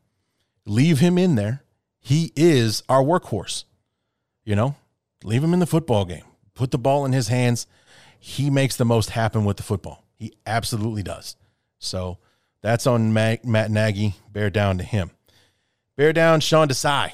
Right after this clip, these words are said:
our new defensive coordinator. He got smoked by Sean McVay tonight. The, uh, I mean, well, I mean, <laughs> even on the Van Jefferson play where it was more Eddie Jackson and Deshaun Gibson,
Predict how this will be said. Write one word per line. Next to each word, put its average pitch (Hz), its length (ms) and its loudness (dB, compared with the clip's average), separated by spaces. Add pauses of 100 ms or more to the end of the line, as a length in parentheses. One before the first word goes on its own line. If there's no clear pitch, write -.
(160)
our 104 180 -2
new 117 160 2
defensive 107 460 -2
coordinator. 135 520 2 (600)
He 151 260 -2
got 123 380 -2
smoked - 760 0
by 107 140 -2
Sean 101 300 0
McVay 92 280 -4
tonight. - 300 -12 (840)
The, 98 340 -2
uh, 95 300 -2 (200)
I 110 100 0
mean, 104 360 0 (580)
well, 123 140 2
I 117 80 2
mean, 113 300 0 (480)
<laughs> - 1040 -12
even 156 240 4
on 139 160 4
the 120 80 4
Van 120 320 2
Jefferson 110 480 0
play 98 300 0
where 98 200 -2
it 95 40 -4
was 101 160 -4
more 104 460 2
Eddie 110 200 -2
Jackson 104 580 0
and 95 300 -4
Deshaun 98 400 -2
Gibson, 98 480 -4